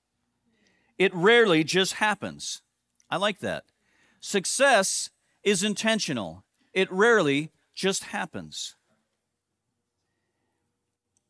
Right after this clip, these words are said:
Martin Luther King said this. He said, "I have a dream," and he began to paint a picture to that culture of that time. And he said, "If we can achieve this,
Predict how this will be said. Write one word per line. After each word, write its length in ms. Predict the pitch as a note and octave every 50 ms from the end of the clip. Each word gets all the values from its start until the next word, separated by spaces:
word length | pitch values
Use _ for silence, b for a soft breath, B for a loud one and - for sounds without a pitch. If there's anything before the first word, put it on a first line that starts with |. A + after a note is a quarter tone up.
| _ _ _ _ _ _ _ _ _ _ _ _ _ _ _ _ _ _ _ _ _ _ _ _ _ _ _ _ _ _ _ _ _
Martin 280 | - E3+ F#3+ G3+ G3 G3+
Luther 440 | G3 G#3 G#3+ - - F#3 F3+ F3 -
King 580 | - - B3 B3+ A#3+ A3 F3+ D#3+ E3+ F3 F3 -
said 340 | - - - G3+ G3 F#3+ E3
this. 420 | E3+ E3+ D3 F#3 G#3 - - - - _ _ _ _
He 140 | - G3 F#3+
said, 240 | - - F#3+ F3+ F3+
"I 180 | F#3+ G#3+ A3+
have 220 | A3 A3 A3+ G3+ G3+
a 80 | F#3+
dream," 420 | D#3 C3 E3+ G3 G#3 G3 E3+ D3+ D3
and 80 | D3+
he 60 | D#3+ D3+
began 400 | D#3+ D#3+ D3 F3+ F#3+ F#3+ F#3 D#3+
to 100 | E3 C#3+
paint 400 | - - - G#3+ A#3 C4 A3 -
a 80 | A3
picture 580 | F#3+ - - A3 G#3 - - - C#3+ A#2+ G#2 - b b b b b b b b b
to 140 | b F#3+ F#3+
that 240 | F3+ F#3 F3 E3+ -
culture 500 | - F#3 F#3 G3 F#3+ - - E3 D3+ D3+
of 60 | C#3+
that 240 | D#3 D#3+ D#3+ - -
time. 400 | - F#3 F3 D#3+ C#3+ A#2+ A#2 - B B B
And 140 | D3+ D#3 E3
he 40 | D#3+
said, 220 | - - E3+ D#3+
"If 80 | E3 B2+
we 220 | D3 G3+ B3+ B3+
can 180 | - A#3+ A#3 G#3+
achieve 560 | F#3+ - - - G#3 G#3+ G#3 F#3+ D#3 C#3 B2+
this, 460 | C#3 E3+ D#3+ B2+ G#2 - - - -